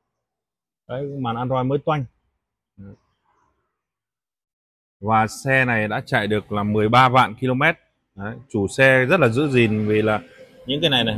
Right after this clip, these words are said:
bên này không dán như bên kia thì em thấy dán một cái lớp giấy bóng nữa. Đấy, rất là kỹ để mà, à, bảo vệ những cái, um, cái, cái phần tay nắm cửa, những cái phần, à, mình cứ hay nắm cửa để đẩy ra đẩy vào này này.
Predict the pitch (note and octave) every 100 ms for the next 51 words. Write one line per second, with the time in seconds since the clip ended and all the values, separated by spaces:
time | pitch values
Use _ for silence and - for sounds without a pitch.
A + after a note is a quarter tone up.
0 | A#2 C3 B2 A2+ A2 G#2+ - C3 C3 B2+
1 | C3+ D#3+ C3 B2 C#3+ B2+ A#2 B2+ C3 C#3+
2 | B2 B2 D#3 C#3 A#2 C3+ D3+ C#3 C3+ C3
3 | D#3+ E3 - _ _ _ _ G2+ A#2 C#3
4 | B2+ E3 - A2+ G#2+ G#2 F#2+ - _ _
5 | _ F#2 - D#3+ G3 E3 F#2+ F2 G2 G2+
6 | G2+ G2 - _ _ _ _ - G#2+ F2+
7 | F2+ A2 F#2 A2+ C#3 D3 C#3+ C#3+ C3 B2+
8 | B2 B2 A#2+ A2+ _ _ _ _ _ _
9 | C#3 C#3+ C3 A2+ G#2+ G#2+ G#2 B2 B2 B2+
10 | C3+ G#2+ F2+ E2 F#2+ G#2+ B2+ C#3 - A2
11 | G#2+ G#2 G2+ G2 G2+ G#2 G2+ C#3 C3+ A#2
12 | A#2 C3+ G#2+ F#2 F#2+ G2 F#2+ F2 A#2+ A2+
13 | F#2+ G#2 G2+ G#2 G#2